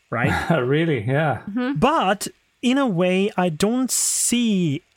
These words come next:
Speaker 1: how much worse it is. So I don't think it is that much worse than just letting people out in a seriously infected environment, because it's basically the same.
Speaker 2: Yeah.
Speaker 1: But a-,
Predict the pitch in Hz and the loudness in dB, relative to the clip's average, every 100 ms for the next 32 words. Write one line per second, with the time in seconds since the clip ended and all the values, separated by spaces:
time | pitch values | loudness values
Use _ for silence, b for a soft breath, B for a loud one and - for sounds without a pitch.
0 | _ _ _ - 214 240 220 220 - 160 | _ _ _ 0 2 2 2 0 0 0
1 | 180 160 - - 135 120 104 - - - | 2 0 -2 -4 -4 -4 -4 -6 -6 -4
2 | 156 147 156 156 - 226 254 247 - - | -2 -2 -2 -2 0 0 -2 -4 -6 -6
3 | 220 277 277 - 165 151 123 120 190 - | -2 -2 -2 -2 -2 -2 -2 -2 -2 -2
4 | 160 143 131 156 127 - - - - 131 | -2 -2 -2 -2 -2 -4 -6 -8 -4 -2
5 | 123 127 131 _ - 147 - - 165 151 | 0 -2 -4 _ -4 -4 -4 -6 -4 -2
6 | 151 139 151 123 131 143 120 - b b | 0 0 -2 0 -2 0 -2 -6 b b
7 | b _ 165 143 127 - 175 156 143 147 | b _ 0 0 0 0 2 2 0 -2
8 | 131 123 139 - 127 113 151 123 147 151 | -4 -4 -6 -4 -6 -4 -4 -4 -4 -6
9 | 98 101 - _ 127 143 120 113 143 139 | -8 -16 -20 _ -4 -4 -4 -4 -4 -2
10 | 139 110 110 - 117 110 104 - 135 123 | -4 -6 -6 -6 -4 -6 -8 -8 -8 -8
11 | 120 117 110 139 139 - 185 | -8 -4 0 -2 -4 -12 -14